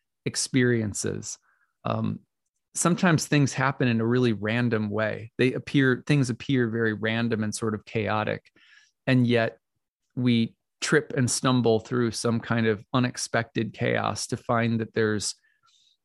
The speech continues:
like, a divine riddle or message at the heart of it. Um, so that kind of happenstance, twists and turns of, Mercury can be very chaotic. For example, it rules the two signs that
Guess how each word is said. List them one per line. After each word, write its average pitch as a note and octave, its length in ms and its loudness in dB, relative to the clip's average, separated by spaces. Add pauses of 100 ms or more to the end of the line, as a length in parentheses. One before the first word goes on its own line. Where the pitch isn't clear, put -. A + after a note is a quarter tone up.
like, F3 160 0
a D#3+ 60 4
divine B2+ 440 4
riddle A#2 520 2
or A2+ 100 0
message A2 540 -2
at G#2 200 -4
the A2+ 100 -2
heart A#2 300 0
of G2+ 140 -2
it. G2 160 -4 (760)
Um, G#2+ 380 -6 (380)
so - 180 0
that C#3 220 2
kind D3+ 220 4
of A2+ 100 2
happenstance, B2 1040 -2
twists - 420 0
and A#2+ 160 0
turns A#2 500 0
of, A2 240 -2 (380)
Mercury D3 540 2
can C#3+ 160 2
be C3 60 2
very B2+ 280 0
chaotic. A2+ 680 -4 (180)
For - 80 -4
example, C3+ 400 2
it C3+ 80 0
rules C3+ 360 2
the C3+ 100 -4
two B2+ 240 0
signs A#2+ 540 0
that A#2 160 2